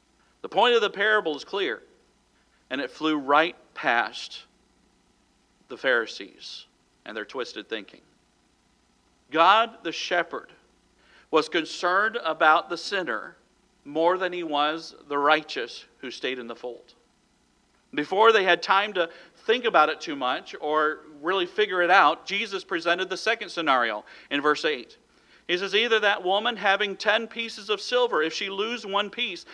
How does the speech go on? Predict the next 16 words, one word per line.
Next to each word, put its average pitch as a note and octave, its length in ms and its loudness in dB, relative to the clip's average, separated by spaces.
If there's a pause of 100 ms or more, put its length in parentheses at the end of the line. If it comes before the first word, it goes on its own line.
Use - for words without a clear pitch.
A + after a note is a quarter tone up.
(240)
doth G3+ 240 4
not G#3 200 2
light F#3 280 4
a G3 40 0
candle G3+ 540 -2
and B2+ 100 -8
sweep A#3 380 -8
the F3 120 -4
house F#3+ 340 0
and D#3 100 -12
seek G3 300 -10
diligently A#3+ 680 -2
until G#3 420 -4
she G#3 200 -14
find F#3+ 320 -4
it? - 240 -14